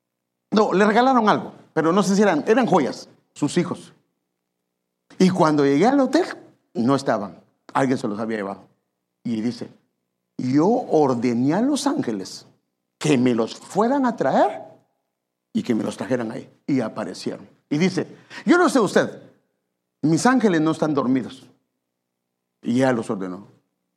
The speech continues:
Hermano, eso es antibíblico. Sí, los ángeles están al servicio nuestro, pero con órdenes de él, nada más. A mí, yo no puedo ordenar a ningún ángel.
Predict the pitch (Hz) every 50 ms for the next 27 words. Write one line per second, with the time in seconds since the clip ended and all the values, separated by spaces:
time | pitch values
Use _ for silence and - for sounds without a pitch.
0 | _ _ _ _ - - - - 143 180 208 - - - 466 466 - - - -
1 | 254 - 117 101 - - - 196 - - - - - - - _ _ _ _ _
2 | _ _ _ _ _ _ _ _ - - - - - - - - - - 214 214
3 | 202 202 - - - - 269 359 415 403 294 - 294 330 359 - 339 269 220 -
4 | - 233 247 302 262 - - 208 156 147 143 - - - - 233 208 208 247 339
5 | 392 330 - - 269 202 - - - - - - 160 151 151 151 139 - - 175
6 | 151 151 156 - - 214 247 302 320 320 277 240 202 180 160 147 143 127 143 165
7 | 247 320 320 - - - - - 147 180 196 - - - 226 208 196 214 269 339
8 | 311 - - - - - - - - 165 165 170 180 190 202 151 165 269 320 381
9 | 403 392 - - 349 381 415 285 202 190 160 156 160 151 147 135 139 135 139 139
10 | 135 131 139 139 110 123 110 101 107